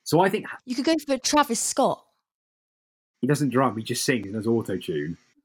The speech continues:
Speaker 2: Not Travis Scott. Oh, what's that his name? Oh, Travis
Speaker 1: Travis
Speaker 2: Barker.
Speaker 1: Barker. Okay, fine. Right, M G, I'll go Tra-, okay, there you go.
Speaker 2: <laughs> Travis
Speaker 1: You go,
Speaker 2: Scott.
Speaker 1: Travis Scott. All right, it's lit.
Speaker 2: Anyway.
Speaker 1: Okay, Travis Barker, Ross Edgley,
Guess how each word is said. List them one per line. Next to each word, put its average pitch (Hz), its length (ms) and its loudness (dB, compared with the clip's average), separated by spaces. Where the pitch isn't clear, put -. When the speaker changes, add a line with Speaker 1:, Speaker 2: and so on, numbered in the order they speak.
Speaker 2:
Not 339 160 0
Travis 220 260 0
Scott. - 460 -2
Oh, - 200 -12
what's 196 140 -8
that 160 60 -6
his 151 120 -6
name? 175 260 -4
Oh, 415 140 4
Travis 370 520 2
Speaker 1:
Travis 349 260 6
Speaker 2:
Barker. 202 140 8
Speaker 1:
Barker. 175 420 2
Okay, 160 180 4
fine. 139 240 4
Right, 143 200 4
M 175 140 4
G, 160 80 2
I'll 170 160 6
go 180 140 6
Tra-, 160 200 2
okay, 143 220 -2
there 190 180 8
you 151 60 4
go. 147 140 4
Speaker 2:
<laughs> - 220 -16
Travis - 800 0
Speaker 1:
You 302 140 10
go, 226 60 12
Speaker 2:
Scott. 202 100 10
Speaker 1:
Travis 208 200 4
Scott. - 260 6
All 233 100 10
right, 196 320 6
it's 370 180 6
lit. - 140 6
Speaker 2:
Anyway. 226 360 2
Speaker 1:
Okay, 160 180 4
Travis 214 220 4
Barker, 139 520 4
Ross 147 220 4
Edgley, 123 380 4